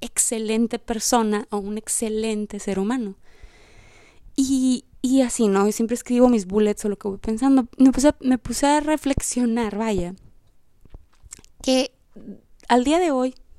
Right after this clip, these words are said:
o sea, en los tiempos modernos, <laughs> ay, uy, punto nu-, o sea, check, check número uno de doña, dije modernos. Pero bueno,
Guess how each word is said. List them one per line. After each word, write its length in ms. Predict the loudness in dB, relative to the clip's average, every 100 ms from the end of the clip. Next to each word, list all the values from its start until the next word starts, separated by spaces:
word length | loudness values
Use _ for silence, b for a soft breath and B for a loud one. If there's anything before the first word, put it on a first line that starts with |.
| -20 -20
o 40 | -8
sea, 180 | -4
en 180 | -2 -4
los 140 | -6 -4
tiempos 440 | -4 -2 -6 -4
modernos, 800 | -4 2 4 4 4 2 -4 -10
<laughs> 20 |
ay, 140 | -12 -10 -6
uy, 200 | -6 -8 -20 -20 -20 -16 -12 -4
punto 280 | 0 2
nu-, 100 | 2 0
o 60 |
sea, 220 | -4 -4 -6
check, 320 | -2 -2 -2 -14 b b b b b
check 180 | 2 4
número 260 | 6 8 8
uno 140 | 6
de 80 | 6
doña, 380 | 4 0 -2 -6
dije 200 | -4 0
modernos. 920 | 4 4 6 6 6 4 2 0 -4 B B B B B B
Pero 140 | 2 2
bueno, 180 | 2